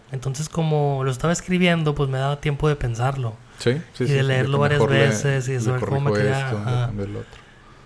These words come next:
Speaker 1: Entonces, pues con eso lo pueden intentar, ¿no? Al escribir un correo, al escribirle a alguien en WhatsApp, que
Speaker 2: Pongan la
Speaker 1: cu-, cuando
Speaker 2: intención.
Speaker 1: les, cuando estén enojados, cuando estén felices, tristes, dense cuenta de que, "Ah, mira, lo estoy escribiendo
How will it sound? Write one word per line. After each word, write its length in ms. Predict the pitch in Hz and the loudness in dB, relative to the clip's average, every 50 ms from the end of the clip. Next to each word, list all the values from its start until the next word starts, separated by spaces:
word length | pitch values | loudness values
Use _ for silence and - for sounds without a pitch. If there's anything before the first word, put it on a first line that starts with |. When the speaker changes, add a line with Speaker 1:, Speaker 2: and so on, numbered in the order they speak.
| - - - - - - - - - _ - - - - - | -20 -20 -20 -20 -20 -20 -20 -20 -20 _ -20 -20 -16 -8 -6
Speaker 1:
Entonces, 360 | 143 143 - 156 160 156 160 | -4 -2 0 0 0 0 0
pues 140 | - 170 147 | -2 -4 -2
con 160 | - 156 151 | 0 0 0
eso 120 | 139 - | 0 -2
lo 100 | 156 160 147 | -4 -4 -2
pueden 240 | 143 147 147 147 151 | 0 0 2 2 0
intentar, 500 | 147 139 131 139 131 127 123 127 120 117 | 0 0 0 0 0 0 0 -2 -2 -2
¿no? 140 | 117 123 131 | -4 -6 -6
Al 200 | 131 135 135 131 | -6 -8 -10 -10
escribir 320 | 123 120 - 139 131 131 123 | -10 -8 -6 -4 -4 -2 -2
un 100 | 135 135 | -4 -4
correo, 760 | - - 139 - 127 131 127 127 127 127 127 127 123 120 120 - - - - - - - - - - - - - - - | -4 -6 -6 -4 -4 -4 -2 -2 -2 -2 -2 -2 -2 -4 -6 -8 -14 -20 -20 -20 -20 -20 -20 -20 -20 -20 -20 -14 -8 -4
al 100 | 139 131 | -4 -4
escribirle 540 | 123 - - 127 131 127 127 120 127 135 135 | -4 -6 -4 -4 -2 -2 0 0 0 0 0
a 60 | 131 | 0
alguien 760 | 131 131 127 131 135 131 131 131 127 127 127 123 123 127 127 127 | -2 -2 -2 -2 -2 -2 -2 -4 -4 -4 -2 -2 -4 -4 -6 -8
en 160 | 135 131 127 123 | -8 -6 -4 -4
WhatsApp, 600 | 127 123 123 - 135 135 127 127 127 127 127 123 - - - - - - - - | -4 -6 -4 -4 -4 -4 -2 -2 -2 -4 -4 -6 -10 -18 -20 -20 -20 -20 -20 -18
que 80 | - - | -10 -6
Speaker 2:
Pongan 240 | - 104 101 101 | -4 -4 -2 -2
la 80 | 101 98 | -2 -4
Speaker 1:
cu-, 40 | 98 139 135 - | -4 -4 -4 -4
cuando 200 | - 139 135 135 | -4 -4 -2 -2
Speaker 2:
intención. 60 | 131 | -2
Speaker 1:
les, 140 | 127 120 - - - - - | -2 -4 -6 -10 -16 -12 -8
cuando 560 | 139 135 131 131 131 127 127 127 123 123 123 - - - - - - - - - - - - - - - - - - | -6 -6 -4 -4 -4 -4 -2 -2 -4 -4 -6 -8 -12 -20 -20 -20 -20 -20 -20 -20 -20 -20 -20 -20 -20 -20 -20 -20 -16
estén 200 | - - 139 127 127 | -8 -6 -4 -4 -4
enojados, 640 | 131 131 117 120 131 131 127 127 127 131 127 120 | -4 -6 -6 -6 -6 -6 -4 -4 -4 -4 -6 -6
cuando 180 | - - 123 120 | -6 -6 -6 -6
estén 160 | 123 127 123 | -6 -8 -10
felices, 560 | 120 123 120 123 123 120 - - 131 123 117 | -10 -8 -6 -6 -6 -6 -8 -8 -8 -8 -8
tristes, 760 | 120 - 123 127 120 120 - - - 131 123 123 123 120 120 - - | -8 -8 -8 -6 -8 -8 -10 -12 -10 -8 -6 -6 -6 -6 -8 -10 -10
dense 220 | 127 120 113 120 | -10 -10 -10 -10
cuenta 400 | 120 - - 127 123 120 - 123 | -14 -12 -10 -8 -8 -8 -6 -6
de 100 | 120 120 120 | -6 -8 -8
que, 100 | - - | -10 -16
"Ah, 220 | - - - - - | -16 -16 -14 -12 -12
mira, 160 | 131 127 135 | -10 -10 -8
lo 60 | 127 | -10
estoy 200 | 120 120 - 123 120 | -10 -10 -10 -10 -12
escribiendo 680 | - - - 135 131 120 120 123 123 127 127 123 120 | -10 -10 -8 -4 -2 -2 -2 -2 -4 -4 -4 -6 -8